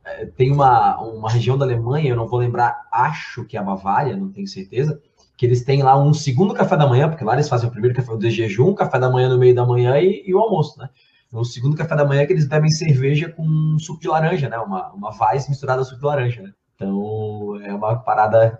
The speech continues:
que é, <laughs> é tradição lá pros caras, né? Pra eles é normal beber, né? Mas, realmente, a gente tem que, o mundo evolui, né? E, e nessa evolução a gente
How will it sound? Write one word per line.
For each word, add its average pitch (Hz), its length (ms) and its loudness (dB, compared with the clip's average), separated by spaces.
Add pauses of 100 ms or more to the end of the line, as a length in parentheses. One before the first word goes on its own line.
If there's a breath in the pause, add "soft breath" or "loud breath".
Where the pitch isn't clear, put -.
que - 120 0
é, 120 360 2
<laughs> 113 180 -4
é 139 40 4
tradição 131 600 4
lá 127 80 6
pros - 120 -2
caras, 117 380 4
né? 101 80 0
Pra 101 140 -6
eles 98 140 0
é 110 200 0
normal 113 480 2
beber, 104 340 -2
né? 101 140 -8 (520 soft breath)
Mas, 98 420 -2
realmente, 113 540 0
a 104 60 2
gente 107 240 -6
tem 113 140 -2
que, 110 320 -6 (240 soft breath)
o 110 100 -4
mundo 123 240 6
evolui, 147 560 6
né? 131 280 2
E, 123 500 6
e - 20 -2
nessa 127 240 0
evolução 127 300 2
a 135 40 6
gente 147 240 2